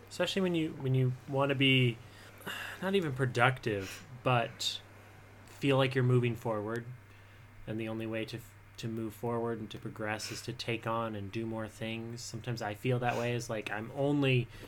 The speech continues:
as good as my next project or my next idea. And it's hard when people are like, "Hey, you know, it'd be cool, you know, it'd be great."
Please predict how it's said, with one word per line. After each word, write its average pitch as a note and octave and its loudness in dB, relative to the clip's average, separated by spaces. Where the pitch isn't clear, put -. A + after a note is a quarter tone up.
as B2 2
good B2 6
as G#2+ -2
my A2+ 0
next A2+ -4
project A#2 0
or G#2+ -6
my G#2+ -6
next G#2 -6
idea. G#2 -2
And G2 -6
it's B2+ -12
hard A2 -2
when G2+ -8
people A2 -10
are G#2+ -6
like, A2 -8
"Hey, G#3 -6
you D3+ -4
know, C#3+ -2
it'd F#3+ -6
be B2+ -8
cool, D3 -2
you C3 -2
know, D3 -4
it'd F#3 -6
be C3+ -4
great." C3 0